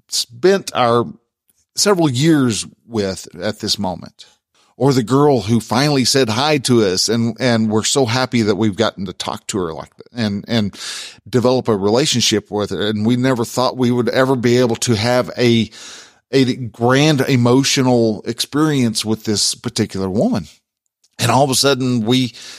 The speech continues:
see that she talks to other people, not just us,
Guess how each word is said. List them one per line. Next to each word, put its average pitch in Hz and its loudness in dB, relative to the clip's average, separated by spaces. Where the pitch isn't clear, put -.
see 131 2
that 120 0
she 135 -2
talks - -4
to 110 -4
other 113 2
people, 165 -2
not 92 -4
just 117 -2
us, 113 0